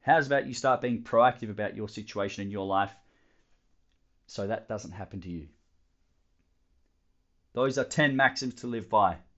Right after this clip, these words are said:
Take what is useful, use it, discard the rest, and I'll see you guys soon for part two of thirty maxims to live by. If you loved the wake-up call, found it entertaining, or got some benefit out of listening, I would appreciate you helping me to spread the word.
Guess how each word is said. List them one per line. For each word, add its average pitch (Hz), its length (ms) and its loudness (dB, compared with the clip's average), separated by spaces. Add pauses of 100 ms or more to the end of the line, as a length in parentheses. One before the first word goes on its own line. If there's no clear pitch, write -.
(560)
Take 165 260 4
what 160 120 -2
is 143 140 -4
useful, 151 560 -4
use 139 300 -4
it, - 180 -6 (440)
discard 143 460 2
the 123 80 -6
rest, 135 420 0 (680)
and 113 120 -6
I'll 127 120 0
see 127 200 -2
you 113 80 -4
guys 113 240 0
soon 135 380 -2 (480)
for - 120 -18
part 139 340 10
two 156 400 2 (960)
of 110 400 0 (180)
thirty 92 220 -8
maxims 101 400 -10
to 107 80 -12
live 87 180 -8
by. 78 160 -12 (1200)
If - 100 12
you 240 140 12
loved 180 300 12
the 123 80 10
wake-up 127 360 12
call, 143 400 12
found 160 300 12
it 147 140 6
entertaining, 160 580 12
or 117 120 10
got - 160 10
some 143 140 10
benefit 139 320 10
out 131 120 12
of 120 80 8
listening, 160 380 6
I 127 60 10
would 143 120 12
appreciate 185 500 12
you 143 100 10
helping 139 260 12
me 131 120 12
to 113 60 4
spread 113 280 8
the 117 60 8
word. 98 340 10